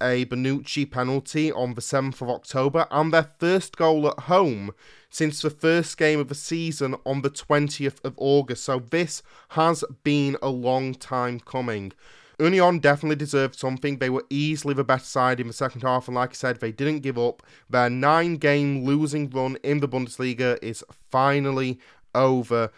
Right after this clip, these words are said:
and hopefully that's a bit of momentum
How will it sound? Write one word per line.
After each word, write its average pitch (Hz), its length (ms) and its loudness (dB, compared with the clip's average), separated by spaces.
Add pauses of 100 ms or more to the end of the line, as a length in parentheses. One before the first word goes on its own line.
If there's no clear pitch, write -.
(140)
and 107 140 -10
hopefully 143 640 0 (260)
that's - 380 0
a 127 40 -8
bit - 480 -2
of 147 240 4
momentum 139 760 -2